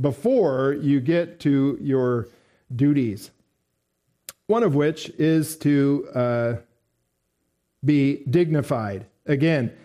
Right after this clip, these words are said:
just like the older men were to be dignified, there in verse two, the younger men are to be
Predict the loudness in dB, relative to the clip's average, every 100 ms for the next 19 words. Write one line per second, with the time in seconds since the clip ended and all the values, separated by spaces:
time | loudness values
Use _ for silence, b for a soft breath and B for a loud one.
0 | B -2 0 2 0 0 0 2 2 2
1 | 2 2 2 0 -2 0 0 0 -2 0
2 | 2 2 0 -2 -2 -2 0 -2 -2 -4
3 | -2 -2 -4 b b b b b b b
4 | b b _ 0 2 4 4 2 0 0
5 | 2 4 4 2 2 2 4 2 2 2
6 | 2 0 -2 -2 -2 0 0 2 2 2